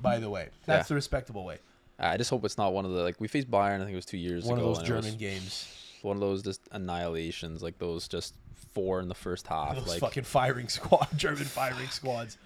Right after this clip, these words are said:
Speaker 1: Yeah,
Speaker 2: those
Speaker 1: man.
Speaker 2: suck. Those absolutely suck. Yeah, so that's, that's, like, as long as that's not the case, if it's a two one, if it's a two nothing, I'm okay. But the minute it goes between, like, the three, the four, and we're just, we're basically just running around like, you know,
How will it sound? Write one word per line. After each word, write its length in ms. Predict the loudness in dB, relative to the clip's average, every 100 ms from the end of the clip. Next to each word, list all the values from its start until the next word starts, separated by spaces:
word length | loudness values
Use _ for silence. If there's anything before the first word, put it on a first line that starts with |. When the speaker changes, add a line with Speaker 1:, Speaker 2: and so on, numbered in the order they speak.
| -18 -18 -6
Speaker 1:
Yeah, 260 | 4 6 8
Speaker 2:
those 60 | 6
Speaker 1:
man. 60 | 4 0
Speaker 2:
suck. 200 | -6 -20 -20 _ _ _
Those 220 | -8 -6 -4
absolutely 400 | -2 -2 -4 -12
suck. 360 | -10 -10 -12 -10
Yeah, 120 | -10
so 120 | -6 2
that's, 280 | 2 2
that's, 380 | 0 0 0 -8
like, 140 | -8 -10 -20 _ -14 -8
as 140 | -2
long 240 | 0 2 2
as 80 | 4
that's 200 | 4 4
not 200 | 0 -2
the 80 |
case, 320 | -2 0 0 0
if 100 | -2
it's 140 | -2
a 60 | -6
two 200 | -6 -6
one, 320 | -4 -8 -10
if 120 | -10
it's 100 | -6
a 60 | -8
two 260 | -6 -10
nothing, 340 | -6 -8 -8 -12
I'm 240 | -2 -2 0
okay. 340 | -4 -6 -10 -10 _ _ _ -20 -20 -20 -20 -4
But 220 | 2 2 0 -8
the 80 | 0
minute 300 | 2 4 2
it 60 |
goes 360 | 4 6 6 2
between, 380 | -6 -6 -6 -4
like, 140 | -4
the 100 | -6
three, 280 | -6 -8 -6
the 120 | -6
four, 340 | -8 -8 -4
and 140 | -4 0
we're 100 | 2
just, 240 | 0 -4 -18 -20 -20 -20 _
we're 120 | 2
basically 340 | 4 4 4 2
just 160 | 4
running 260 | 2 0 0
around 360 | 0 0 -2 -4
like, 240 | -6 -6
you 40 |
know, 120 | -8